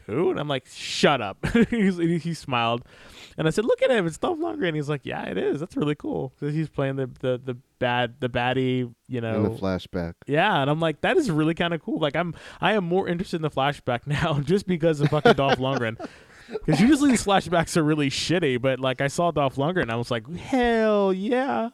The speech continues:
Speaker 1: So, um, other than that, the show just keeps chugging along, just chugga, chugga, chugga, choo, choo. And the angst is still there,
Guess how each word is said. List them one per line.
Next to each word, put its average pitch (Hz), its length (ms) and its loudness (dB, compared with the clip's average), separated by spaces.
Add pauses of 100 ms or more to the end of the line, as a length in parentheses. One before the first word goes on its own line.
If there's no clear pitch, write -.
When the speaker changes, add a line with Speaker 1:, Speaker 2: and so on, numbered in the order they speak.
(120)
Speaker 1:
So, 123 420 -2 (720)
um, 170 280 0
other 247 200 2
than 254 160 0
that, 185 420 2
the 170 140 0
show 190 280 4
just 175 220 -2
keeps 170 340 -2
chugging 147 500 -2
along, 117 500 -2
just 127 240 -8
chugga, 147 280 0
chugga, 139 360 -2
chugga, 131 340 -2
choo, 135 260 -2
choo. 135 500 -2 (460)
And 135 120 -2
the 143 120 -2
angst 135 380 -4
is 147 120 0
still 135 340 0
there, 131 600 2